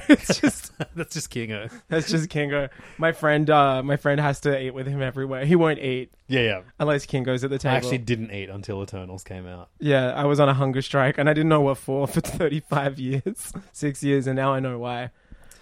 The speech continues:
Speaker 1: Uh, but yeah, I, you know what? I, it's still playing. I was looking at movies this week. It's, you can catch it once a day in Sydney.
Speaker 2: Yep.
Speaker 1: I like that too. I hope it's one cinema too, and I hope, like,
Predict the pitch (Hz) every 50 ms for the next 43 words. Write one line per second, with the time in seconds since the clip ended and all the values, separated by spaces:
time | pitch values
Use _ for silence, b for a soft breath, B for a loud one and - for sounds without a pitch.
0 | b b 156 156 151 131 165 165 160 165 185 139 151 151 156 170 - - 185 254
1 | 294 254 180 160 165 185 185 180 185 180 190 - - - 190 214 208 - 160 147
2 | 151 151 143 127 131 131 135 131 147 151 - 160 147 139 127 127 120 120 120 123
3 | 135 127 117 123 120 - - 123 123 120 - 127 - - - - - 170 143 123
4 | - 143 131 156 151 143 - 156 139 127 - 139 131 131 131 - - 135 120 131
5 | 123 123 120 120 120 - - 123 120 123 123 123 131 - _ _ _ 120 120 117
6 | 101 - _ _ _ _ _ _ _ _ _ _ _ - 175 202 185 196 202 -
7 | 170 151 131 - 180 165 147 147 165 180 185 180 - - 147 147 143 143 - 147
8 | 135 135 135 131 117 - - 135 139 165 240 - _ _ _ _ _ _ _ -
9 | 143 147 151 147 135 147 160 - 151 151 139 131 - _